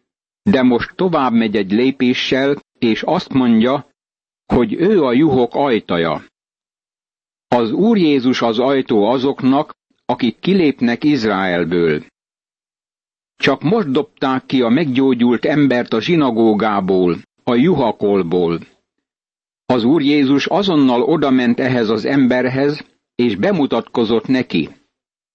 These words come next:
Amikor az Úr kinyilatkoztatta magát az embernek, akkor ajtóvá lett neki. Kivonta őt a juhakolból,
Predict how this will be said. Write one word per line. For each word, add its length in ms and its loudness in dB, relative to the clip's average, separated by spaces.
Amikor 420 0
az 180 -2
Úr 280 2
kinyilatkoztatta 1040 -2
magát 480 0
az 120 -2
embernek, 680 0
akkor 520 -2
ajtóvá 680 0
lett 220 -2
neki. 460 -2
Kivonta 600 0
őt 220 0
a 60 0
juhakolból, 1040 0